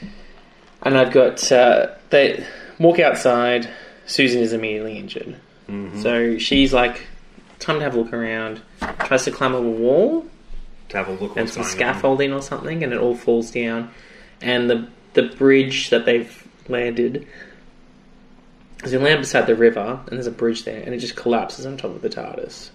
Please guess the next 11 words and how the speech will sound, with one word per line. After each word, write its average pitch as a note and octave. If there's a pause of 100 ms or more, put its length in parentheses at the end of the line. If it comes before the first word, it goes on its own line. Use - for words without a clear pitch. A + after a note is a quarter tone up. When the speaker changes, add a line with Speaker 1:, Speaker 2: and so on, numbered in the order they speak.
(120)
Speaker 2:
Yeah. F2 (340)
Speaker 1:
So A#2 (400)
I A#2
put B2+
at B2
the A#2
five, B2+ (420)
uh, B2
at A#2+
that B2+
mark, B2